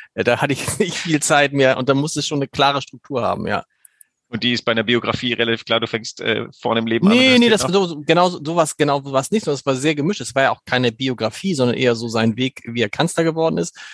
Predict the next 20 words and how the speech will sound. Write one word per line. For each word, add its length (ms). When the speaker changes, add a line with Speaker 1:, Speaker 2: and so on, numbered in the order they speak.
Speaker 1:
Aber, 640
äh, 380
es, 180
es 160
war, 140
es, 340
ich, 140
ich 140
brauchte 320
dann 140
schon 240
für 100
mich 220
so 100
eine 140
klare, 640
einmal 240
eine 100
klare 360
Struktur, 760